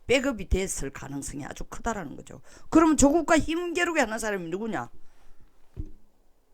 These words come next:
이게 조국 퇴진을 부르짖는 자유보수파일 수 있죠. 근데 자유보수파는 저도 거기에 속하지만 유감스럽게도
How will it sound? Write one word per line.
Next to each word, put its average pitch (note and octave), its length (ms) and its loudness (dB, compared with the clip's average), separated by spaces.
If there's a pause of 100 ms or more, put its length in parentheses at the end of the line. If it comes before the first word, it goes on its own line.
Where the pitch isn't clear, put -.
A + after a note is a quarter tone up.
(680)
이게 D4+ 440 2 (1000)
조국 C#4 380 2
퇴진을 C#4 720 6
부르짖는 A3+ 720 0 (400)
자유보수파일 B3 800 2
수 - 180 -4
있죠. A#3+ 400 -4 (220)
근데 C4+ 240 2
자유보수파는 C4 1120 0 (1000)
저도 C4+ 280 8
거기에 A#3+ 300 2
속하지만 F3+ 680 -2 (280)
유감스럽게도 F#3 1000 4